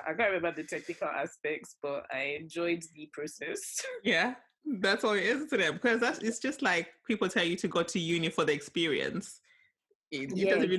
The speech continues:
Speaker 1: exactly.
Speaker 2: have to be for the degree. Just go for the experience.
Speaker 1: That's just the experience. I think so. It's such a, it's such a fun, like, life experience. Did you,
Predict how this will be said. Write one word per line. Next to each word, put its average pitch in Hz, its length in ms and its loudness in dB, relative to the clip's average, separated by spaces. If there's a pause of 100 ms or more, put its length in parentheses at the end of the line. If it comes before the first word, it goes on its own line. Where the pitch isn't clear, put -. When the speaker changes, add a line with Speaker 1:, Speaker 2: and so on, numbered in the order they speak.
Speaker 1:
exactly. 175 140 4
Speaker 2:
have - 220 2
to 233 140 2
be 151 200 2
for 170 140 2
the 151 100 4
degree. 147 360 0
Just 208 200 2
go 254 80 2
for 254 120 -2
the 160 80 4
experience. 147 760 2
Speaker 1:
That's 262 140 0
just 285 200 -2
the 185 80 2
experience. 220 400 2
I 262 140 4
think 466 240 2
so. 220 200 0
It's 190 120 -2
such 311 220 2
a, 190 120 0 (200)
it's - 120 -6
such 247 220 -2
a 180 100 0
fun, 170 220 -4
like, 151 220 -2
life 160 300 0
experience. 143 640 -6
Did 175 240 -8
you, 226 240 0